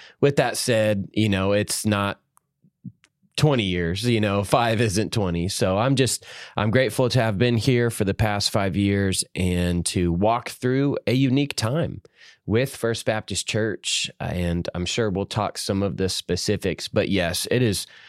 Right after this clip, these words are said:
hard to believe that it's been five years. Time flies, I guess, when you're having fun. At times it feels like I just got here on a particular day, you know, still feels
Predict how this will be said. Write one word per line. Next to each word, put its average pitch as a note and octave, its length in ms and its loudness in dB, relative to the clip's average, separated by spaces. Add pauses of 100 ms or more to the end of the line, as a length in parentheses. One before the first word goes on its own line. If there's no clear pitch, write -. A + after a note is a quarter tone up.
(120)
hard B2+ 240 2
to A#2+ 60 2
believe A2 420 2
that G2 160 0
it's - 140 -12
been G#2+ 300 0
five G2+ 360 -2
years. G2 560 -2 (300)
Time A2+ 260 0
flies, A2 380 0
I G#2+ 80 0
guess, G#2 360 0
when G2+ 140 0
you're F#2 80 0
having F#2+ 340 0
fun. F#2 520 0
At F#2 200 -2
times A2+ 360 0
it - 120 -10
feels G#2+ 320 -2
like G2+ 300 -4 (420)
I G2 180 -2
just F2 280 0
got A#2+ 240 0
here C3 500 0
on G#2 120 -2
a G2 40 -2
particular A2 540 0
day, B2+ 480 2
you A2 160 -2
know, G2 180 0
still A#2 300 0
feels A2+ 680 0